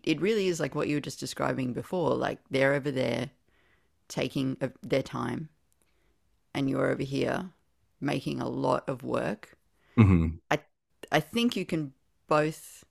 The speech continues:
Speaker 1: I think you can coexist.
Speaker 2: But see, here, here's the thing. Like, I don't give a shit what they're doing over there. They could fucking take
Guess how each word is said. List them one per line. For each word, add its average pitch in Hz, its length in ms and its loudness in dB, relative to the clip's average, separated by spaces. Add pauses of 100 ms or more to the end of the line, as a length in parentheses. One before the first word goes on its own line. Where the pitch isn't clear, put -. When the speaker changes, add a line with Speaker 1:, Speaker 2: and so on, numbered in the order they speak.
(680)
Speaker 1:
I 151 40 -4
think 190 240 -2
you 175 60 -4
can 165 160 -6
coexist. 135 380 -6
Speaker 2:
But 143 140 10
see, 151 320 8
here, 175 260 10
here's 151 300 10
the 120 100 10
thing. 90 300 6
Like, 76 220 0 (140)
I 127 120 6
don't 127 260 2
give 120 180 8
a 139 40 8
shit 82 480 2
what 95 160 6
they're 87 180 8
doing 90 340 6
over 52 200 -2
there. 50 300 -6 (680)
They 113 140 12
could 127 220 8
fucking - 320 8
take 101 340 6